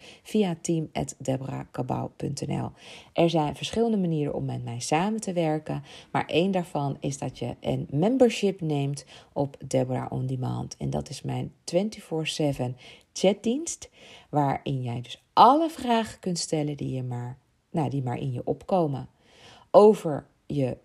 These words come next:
privé-aangelegenheden, maar zeker ook over jouw professionele reis.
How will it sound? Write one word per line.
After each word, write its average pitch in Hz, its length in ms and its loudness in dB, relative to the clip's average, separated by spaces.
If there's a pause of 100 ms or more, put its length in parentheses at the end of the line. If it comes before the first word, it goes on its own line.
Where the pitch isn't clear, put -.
privé-aangelegenheden, 165 1600 2
maar 120 260 -6
zeker 143 440 2
ook 131 260 -4
over 127 280 -6
jouw 120 320 -6 (200)
professionele 123 1120 -2
reis. 120 640 0